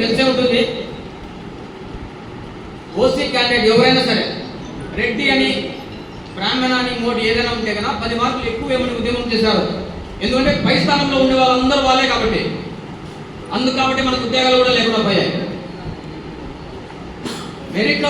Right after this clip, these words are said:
రావాల్సినటువంటి ఉద్యోగాన్ని మనకు రిజర్వేషన్లో ఇచ్చి మెరిట్లో వాళ్ళు అమ్ముతున్నారు. కాబట్టి మనం ఈ ఆర్డీఓ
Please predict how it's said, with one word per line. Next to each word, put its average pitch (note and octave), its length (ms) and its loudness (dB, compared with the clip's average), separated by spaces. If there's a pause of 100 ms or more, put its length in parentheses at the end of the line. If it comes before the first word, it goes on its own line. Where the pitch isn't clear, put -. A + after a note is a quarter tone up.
రావాల్సినటువంటి B3+ 720 2 (640)
ఉద్యోగాన్ని B3+ 500 4 (460)
మనకు B3+ 260 0
రిజర్వేషన్లో C4+ 640 2
ఇచ్చి C4 180 -2 (120)
మెరిట్లో C4+ 340 -2
వాళ్ళు A#3+ 180 2
అమ్ముతున్నారు. A#3+ 460 -2 (540)
కాబట్టి C4+ 320 0 (120)
మనం C4+ 140 2 (120)
ఈ B3 40 -2 (2000)
ఆర్డీఓ C4+ 300 0